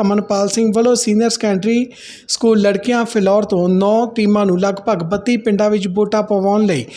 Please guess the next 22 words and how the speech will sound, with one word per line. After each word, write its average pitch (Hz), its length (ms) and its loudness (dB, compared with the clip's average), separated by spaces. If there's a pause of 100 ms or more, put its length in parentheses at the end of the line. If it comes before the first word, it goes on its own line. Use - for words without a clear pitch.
(200)
ਸਮਾਨ 214 380 0
ਦੇ 220 140 2
ਕੇ 226 160 0
ਰਵਾਨਾ 196 360 0
ਕੀਤਾ 156 320 -6
ਗਿਆ। 175 300 0 (460)
ਇਸ 240 160 0
ਮੌਕੇ 240 200 2
ਐਸ 233 160 2
ਡੀ 254 100 -2
ਐਮ 254 140 2 (120)
ਅਮਨਪਾਲ 208 440 0
ਸਿੰਘ 226 200 0
ਨੇ 226 120 2
ਦੱਸਿਆ 190 360 0
ਕਿ 233 200 -2
ਹਲਕਾ 196 320 -2
ਫਿਲੌਰ 196 380 -2
ਦੇ 233 160 0
ਵੱਖ-ਵੱਖ 208 500 -2
ਪਿੰਡਾਂ 208 260 0
ਤੋਂ 156 160 -6